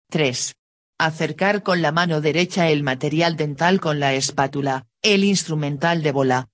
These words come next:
etcétera, según las indicaciones de la casa comercial. Cuatro.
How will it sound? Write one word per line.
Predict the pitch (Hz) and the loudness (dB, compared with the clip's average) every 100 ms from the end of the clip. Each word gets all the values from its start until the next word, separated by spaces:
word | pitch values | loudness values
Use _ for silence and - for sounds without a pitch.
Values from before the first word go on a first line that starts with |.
| - | -4
etcétera, | 185 170 - 165 139 135 131 - _ | -2 -2 -2 -2 0 -2 -2 -8 _
según | - 196 156 180 202 | -2 0 2 4 4
las | 180 - | 2 0
indicaciones | 170 160 156 135 165 196 190 180 | 0 -2 -4 -4 0 2 2 2
de | 160 | 2
la | 147 | 2
casa | 156 185 180 175 | 0 -2 -2 -2
comercial. | 160 143 127 131 131 123 131 _ _ _ _ _ _ _ | 0 -2 -4 0 0 0 -6 _ _ _ _ _ _ _
Cuatro. | - 185 147 - 131 135 | 2 4 4 0 -6 -6